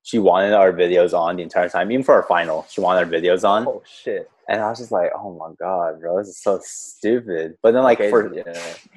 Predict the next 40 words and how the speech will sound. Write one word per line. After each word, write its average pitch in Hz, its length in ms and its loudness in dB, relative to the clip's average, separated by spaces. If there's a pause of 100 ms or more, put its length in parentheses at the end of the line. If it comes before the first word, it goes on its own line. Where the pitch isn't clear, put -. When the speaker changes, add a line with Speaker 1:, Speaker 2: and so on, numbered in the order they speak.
(120)
Speaker 1:
for 113 160 6
probability, 110 840 2 (420)
it 92 60 -2
was 92 240 0
like, 85 400 0 (540)
he 131 160 2
would 131 260 4
be 123 100 4
like, 117 220 6
"Does 113 140 0
anyone 117 180 2
have 110 140 4
any 104 100 0
questions?" 123 640 0 (880)
And - 20 -4
then 113 160 6
it'd 113 120 2
be 113 60 0
complete 123 320 0
silence, 123 280 4
and 127 160 4
you 143 80 4
see 156 140 4
the 135 80 8
chat 104 260 4
box, 113 160 4
he'd 110 100 0
be 107 60 4
like, 92 260 6 (220)
"No." 85 320 2 (180)
<laughs> - 180 -12
And 143 260 2
then 131 220 2
he's 123 120 4
like, 104 200 6 (320)
he's 123 120 2
like, 107 140 6
"Okay, 120 260 6
moving 107 260 0
on." 117 180 4